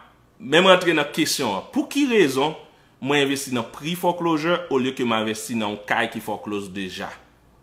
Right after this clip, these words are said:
Rezon nimewo en, lajan. An nou di moun nan se si mwa l dwe sou mortgage, an nou di l gon mortgage mil dola. So, ou gen si mwa back payment pou peye konpayi an, plis fi ke l peye avoka pou peye mortgage pou retire kay la nan foreclosure. Sa e sis mil dola.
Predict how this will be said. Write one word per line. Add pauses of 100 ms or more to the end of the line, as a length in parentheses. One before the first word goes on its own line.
(400)
Rezon
nimewo
en, (280)
lajan. (840)
An
nou
di
moun
nan
se
si
mwa
l
dwe
sou
mortgage,
an
nou
di
l
gon
mortgage
mil
dola. (420)
So,
ou
gen
si
mwa (100)
back
payment
pou
peye
konpayi
an,
plis
fi (340)
ke
l
peye
avoka
pou
peye
mortgage
pou
retire
kay
la
nan
foreclosure.
Sa
e
sis
mil
dola.